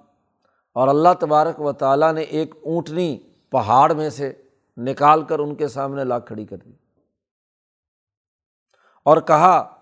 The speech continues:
صالح علیہ السلام نے، "ہذہ ناقۃ"، یہ اونٹنی ہے۔ وہ چونکہ ڈیل ڈول میں بہت بڑے سائز کی تھی، تو وہ جب آ گئی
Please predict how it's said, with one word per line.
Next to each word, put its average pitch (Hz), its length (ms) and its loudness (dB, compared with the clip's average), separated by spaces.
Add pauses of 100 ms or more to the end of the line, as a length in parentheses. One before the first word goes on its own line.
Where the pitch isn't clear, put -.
(140)
صالح 165 320 4
علیہ 151 120 -2
السلام 143 400 -4
نے، 117 140 -10 (920)
"ہذہ 175 480 4
ناقۃ"، 160 480 -2 (1500)
یہ 127 180 -6
اونٹنی 156 540 -2
ہے۔ - 60 -10 (1400)
وہ 117 180 -2
چونکہ 165 360 2
ڈیل 156 400 0
ڈول 165 280 4
میں 170 140 -4 (140)
بہت 147 280 4
بڑے 165 220 2
سائز 160 420 -2
کی 175 100 -12
تھی، - 180 -20 (1120)
تو 127 120 -2 (920)
وہ 123 120 -2
جب 147 180 2 (220)
آ 151 220 6
گئی 170 280 -2